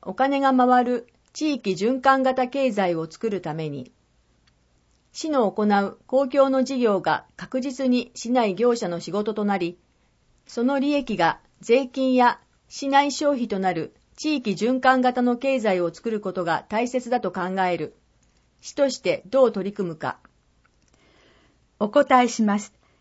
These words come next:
Speaker 2: 市内業者が受注できるよう優先的な発注を心がけている。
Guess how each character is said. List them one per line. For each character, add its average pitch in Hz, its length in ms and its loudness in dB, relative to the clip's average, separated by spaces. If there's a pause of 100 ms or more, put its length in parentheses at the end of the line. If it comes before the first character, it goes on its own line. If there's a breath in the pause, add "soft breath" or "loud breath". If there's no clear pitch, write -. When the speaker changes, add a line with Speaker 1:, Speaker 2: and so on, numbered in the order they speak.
(160)
Speaker 2:
市 - 240 2
内 339 220 8
業 392 200 4
者 269 160 0
が 220 100 2
受 208 200 -2
注 294 220 0
で 262 160 2
き 285 100 -2
る 214 140 0
よ 220 340 0
う - 60 -4
優 294 140 2
先 330 220 2
的 294 220 -2
な 262 140 4
発 247 280 -4
注 247 220 0
を 240 80 0
心 269 400 0
が 294 120 0
け 226 120 -6
て 185 140 -8
い 170 100 -8
る。 165 180 -12